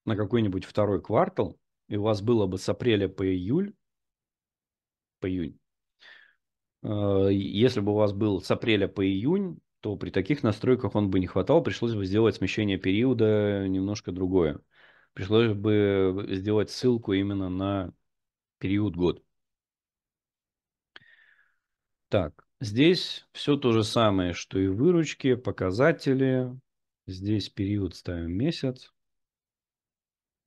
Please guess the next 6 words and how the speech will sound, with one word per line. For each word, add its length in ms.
Месяц. 640
Ста-, 240
ищем 380
наши 240
статьи. 540
Эм, 1000